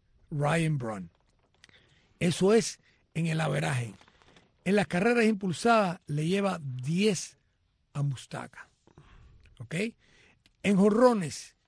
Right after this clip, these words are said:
le lleva nueve a Mustaka. O sea,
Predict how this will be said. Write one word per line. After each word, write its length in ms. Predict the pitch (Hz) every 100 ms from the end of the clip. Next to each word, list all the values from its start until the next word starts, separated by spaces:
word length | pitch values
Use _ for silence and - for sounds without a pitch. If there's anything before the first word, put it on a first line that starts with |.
| _ _ _ _
le 240 | 156 170
lleva 440 | 185 220 214 165 120 _ _ _ _ _ _ _ _
nueve 720 | - 202 226 277 269 202 151 - _ _ _ _ _
a 80 | 147
Mustaka. 640 | 151 143 - 165 135 - _
O 60 |
sea, 220 | 131 151